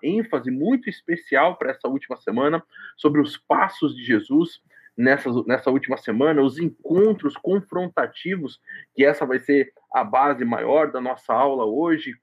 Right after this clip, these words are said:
essa, essa confrontação um pouco mais específica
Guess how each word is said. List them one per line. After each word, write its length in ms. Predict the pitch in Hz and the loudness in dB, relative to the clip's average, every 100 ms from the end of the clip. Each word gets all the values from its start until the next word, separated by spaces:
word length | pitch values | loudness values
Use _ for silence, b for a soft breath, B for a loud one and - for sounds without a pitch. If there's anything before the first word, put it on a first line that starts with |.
| - | -12
essa, 380 | 120 139 117 - B B | -6 -2 -2 -4 B B
essa 180 | 147 156 | -4 -2
confrontação 680 | 147 180 - 175 160 156 170 | -2 -2 -2 -4 -4 -2 -4
um 60 | 160 | -2
pouco 220 | 160 156 | -4 2
mais 180 | 156 160 | 2 2
específica 1000 | 156 - 143 - _ - 214 - - | 0 0 0 0 _ -2 -2 0 -2